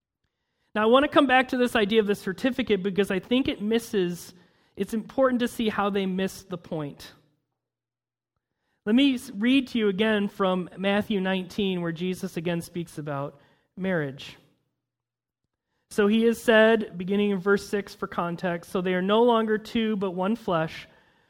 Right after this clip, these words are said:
What therefore God has joined together, let not man separate." They said to him, "Why then did Moses command one to give a certificate of divorce and to send her away?"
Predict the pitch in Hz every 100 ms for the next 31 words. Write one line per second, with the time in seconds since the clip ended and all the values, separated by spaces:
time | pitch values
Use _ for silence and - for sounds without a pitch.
0 | _ - 196 165 208 226 240 233 196 190
1 | 208 208 196 160 190 196 220 233 185 175
2 | 180 170 185 - 180 175 156 165 156 156
3 | - 185 170 143 135 - _ _ _ _
4 | _ _ _ _ _ _ _ _ _ _
5 | _ 180 220 226 - 294 294 226 196 196
6 | 214 226 302 254 240 220 202 202 214 233
7 | 202 196 190 - 202 196 214 220 190 190
8 | 196 175 185 180 - 185 175 214 220 254
9 | 226 220 175 180 165 165 160 - 156 160
10 | 147 147 160 160 180 196 156